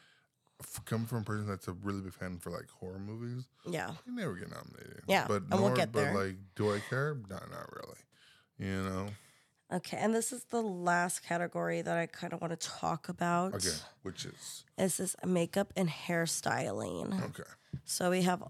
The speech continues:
Speaker 2: All Quiet on the Western Front, The Batman, Black Panther, Elvis,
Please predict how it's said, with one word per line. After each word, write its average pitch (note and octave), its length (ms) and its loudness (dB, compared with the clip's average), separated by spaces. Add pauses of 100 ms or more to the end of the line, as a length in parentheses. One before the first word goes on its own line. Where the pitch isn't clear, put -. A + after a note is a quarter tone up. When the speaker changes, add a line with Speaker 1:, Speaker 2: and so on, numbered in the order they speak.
(160)
Speaker 2:
All F#3+ 140 6
Quiet F#3+ 540 2
on F#3 120 0
the F#3 80 2
Western F3 380 0 (120)
Front, G#3 280 6 (280)
The F3+ 140 4
Batman, E3+ 580 6 (680)
Black F#3 240 8
Panther, F3+ 520 2 (100)
Elvis, F3+ 420 4